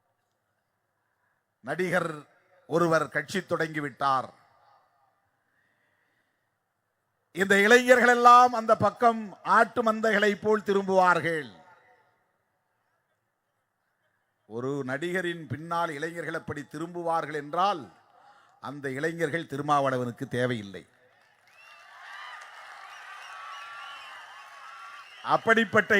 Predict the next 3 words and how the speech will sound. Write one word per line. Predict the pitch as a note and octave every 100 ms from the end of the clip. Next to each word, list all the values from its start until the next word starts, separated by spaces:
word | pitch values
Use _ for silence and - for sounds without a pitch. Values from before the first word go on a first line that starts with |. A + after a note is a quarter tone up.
| F#3+
இளைஞர்களை | A3+ A#3 A3+ G#3 A3 A#3 A3+
வடிகட்டி | F#3 A3 G#3 A3 A3+ A3+ F3 F#2+ _ _ _ _ _ _ _ _ _ _ _ _ _ _ _ _ _ _ - _ - C3
வெளியேற்றுவதுதான் | F3+ G3+ A#3+ A#3+ B3 B3 A#3 A3+ A3+ A#3+